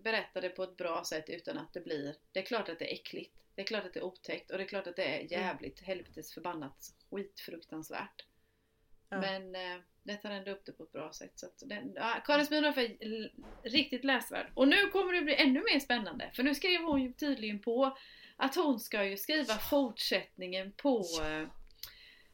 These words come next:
Speaker 1: nej men gud! Stig
Speaker 2: Jo, men, eh, Män som hatar kvinnor och,
Speaker 1: Ja, vad
Speaker 2: eh,
Speaker 1: heter han? Stig Olsson? Nej, Stig
Speaker 2: Larsson.
Speaker 1: Stig Larssons böcker, ja. Mm. Som Lagercrantz
Speaker 2: Mm.
Speaker 1: skrev fort-,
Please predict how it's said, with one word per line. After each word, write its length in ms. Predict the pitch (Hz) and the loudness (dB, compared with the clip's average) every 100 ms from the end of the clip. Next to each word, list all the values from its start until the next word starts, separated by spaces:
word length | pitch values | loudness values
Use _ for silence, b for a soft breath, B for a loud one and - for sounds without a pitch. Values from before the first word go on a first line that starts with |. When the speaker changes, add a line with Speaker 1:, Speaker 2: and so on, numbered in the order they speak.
| B B - - _ - _ - - _ - - - _ - - - - _ - _ - - _ _ - | B B -20 -20 _ -20 _ -20 -20 _ -20 -20 -20 _ -20 -20 -20 -20 _ -20 _ -20 -20 _ _ -20
Speaker 1:
nej 160 | - 180 | -8 0
men 280 | 185 175 143 | 0 0 -2
gud! 680 | 220 240 294 277 185 165 180 - _ - - _ - - | 8 10 10 8 2 -6 -8 -10 _ -20 -20 _ -20 -18
Stig 260 | - 233 | 0 4
Speaker 2:
Jo, 220 | 277 285 | 6 6
men, 260 | 285 269 269 | 6 2 4
eh, 140 | 262 254 | 0 2
Män 240 | 269 233 | 2 2
som 200 | - 240 | -2 0
hatar 260 | 233 226 220 | 0 0 -2
kvinnor 540 | 220 226 196 175 180 170 | 0 -2 0 0 0 0
och, 180 | 170 247 | 2 4
Speaker 1:
Ja, 280 | 254 277 285 | 6 8 6
vad 80 | |
Speaker 2:
eh, 60 | 302 | 6
Speaker 1:
heter 240 | 302 165 | 4 2
han? 100 | 226 | -2
Stig 380 | 254 269 262 254 - - _ | 0 2 2 0 -6 -20 _
Olsson? 360 | 226 202 - | -10 -10 -8
Nej, 240 | 196 208 220 _ | -6 -6 -10 _
Stig 200 | 233 233 | -14 -8
Speaker 2:
Larsson. 460 | - 226 220 247 240 - - | 4 4 6 2 2 -4 2
Speaker 1:
Stig 180 | 311 311 | 4 10
Larssons 580 | 330 320 302 262 - - | 8 10 8 6 0 0
böcker, 320 | 202 - 180 | 0 2 -4
ja. 80 | - - _ - 185 | -4 -10 _ -14 -12
Mm. 140 | 226 - - _ _ _ | -12 -14 -20 _ _ _
Som 260 | - 254 226 | -2 0 4
Lagercrantz 720 | 247 220 196 180 185 196 220 | 6 6 4 0 2 2 0
Speaker 2:
Mm. 140 | 196 196 | -4 -2
Speaker 1:
skrev 240 | 226 214 | 0 0
fort-, 340 | - 220 - | -2 -8 -8